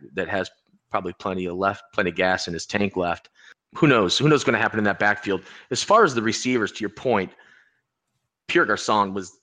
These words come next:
obviously the biggest move there, and he's got, he's gonna be just a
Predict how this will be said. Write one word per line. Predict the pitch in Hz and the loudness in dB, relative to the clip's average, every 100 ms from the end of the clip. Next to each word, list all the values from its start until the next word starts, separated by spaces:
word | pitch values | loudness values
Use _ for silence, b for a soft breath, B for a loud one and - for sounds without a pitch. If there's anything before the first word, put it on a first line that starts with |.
| _ | _
obviously | 95 90 104 | -8 -6 -8
the | 92 | -8
biggest | 80 98 85 95 | -8 -8 -8 -10
move | 90 80 | -12 -12
there, | 80 78 | -16 -14
and | 92 90 | -12 -12
he's | 87 | -10
got, | - 85 - _ | -8 -8 -10 _
he's | - - - 95 | -20 -20 -12 -12
gonna | - 87 80 | -6 -8 -6
be | 85 82 - _ | -8 -10 -12 _
just | - 85 - _ _ _ _ _ _ _ _ | -12 -12 -12 _ _ _ _ _ _ _ _
a | - | -18